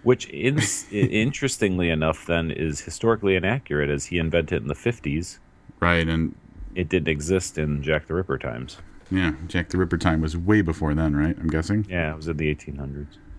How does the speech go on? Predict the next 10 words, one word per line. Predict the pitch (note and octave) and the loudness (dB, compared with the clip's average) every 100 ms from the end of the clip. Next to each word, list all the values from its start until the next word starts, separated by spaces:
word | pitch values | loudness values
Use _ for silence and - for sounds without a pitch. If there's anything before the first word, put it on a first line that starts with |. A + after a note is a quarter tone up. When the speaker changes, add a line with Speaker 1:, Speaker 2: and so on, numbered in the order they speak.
| - - - - | -20 -20 -18 -4
Speaker 2:
Yeah. | D2+ C#2+ - - - | -2 -2 -6 -20 -14
So | - C#3 | 2 6
anyway, | C3 E2 D#2+ - - - - - - - - - - | 6 2 -4 -8 -18 -20 -20 -20 -20 -20 -20 -20 -8
<laughs> | - - - - - - - - - - | -8 -8 -14 -20 -20 -20 -20 -20 -20 -2
we're | C3 | 2
in | D#3+ C#3+ | 4 6
Burnwood | E3 F3+ G2+ D#2+ | 4 4 2 0
now. | - B1+ - - _ - - - - - - | -2 -6 -8 -14 _ -20 -20 -20 -20 -20 -10
Speaker 1:
We | F2 E2+ | -2 0
are. | G1+ A#1 A1+ - | 0 -2 -6 -14